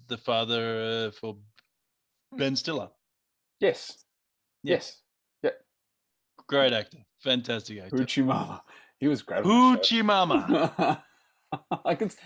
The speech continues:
Speaker 2: see, and for the viewers who just saw there, you could see that there was the, the A-frame of the car door. So this is all taken probably illegally as
Speaker 1: This
Speaker 2: he's
Speaker 1: is
Speaker 2: driving
Speaker 1: freelancing.
Speaker 2: around.
Speaker 1: This is freelancing, not, <laughs>
Speaker 2: Yeah.
Speaker 1: this, this, this,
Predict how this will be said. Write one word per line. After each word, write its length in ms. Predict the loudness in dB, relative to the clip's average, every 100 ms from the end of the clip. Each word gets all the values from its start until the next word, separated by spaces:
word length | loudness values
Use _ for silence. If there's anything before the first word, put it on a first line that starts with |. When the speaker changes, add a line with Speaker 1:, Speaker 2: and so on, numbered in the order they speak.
| 4
Speaker 2:
see, 160 | 4 4 -2 -2
and 200 | 0 2
for 100 | 2
the 100 | 2
viewers 540 | 4 4 6 6 2 -6 _
who 60 | 0
just 220 | 2 2
saw 200 | 4 6
there, 120 | 6
you 160 | 6 4
could 140 | 2
see 160 | 2 0
that 220 | 2 -2 -6 -20 _
there 100 | 2
was 140 | 4
the, 220 | 4 2 2 -4
the 80 | -2
A-frame 520 | 2 2 2 2 4 2
of 260 | 0 -4 -16 -20 _
the 60 | -8
car 400 | -2 6 6 6
door. 260 | 6 6 6
So 140 | 4
this 200 | 4 4
is 180 | 6 6
all 160 | 6 8
taken 560 | 8 8 6 4 2 -4 _ _ -20 0
probably 240 | 2 4 2
illegally 500 | 2 2 4 2 2
as 60 |
Speaker 1:
This 80 | 0
Speaker 2:
he's 80 | -2
Speaker 1:
is 40 | 2
Speaker 2:
driving 260 | 4 6
Speaker 1:
freelancing. 260 | 6 4 4
Speaker 2:
around. 180 | 4 2
Speaker 1:
This 120 | 0
is 160 | -4 -2
freelancing, 680 | 0 2 2 2 0 -4 -4
not, 260 | -4 -4 -8
<laughs> 80 | -10
Speaker 2:
Yeah. 60 | -2
Speaker 1:
this, 260 | 0 -2 -4 -8
this, 320 | -8 -8 -10
this, 380 | -8 -4 -2 -2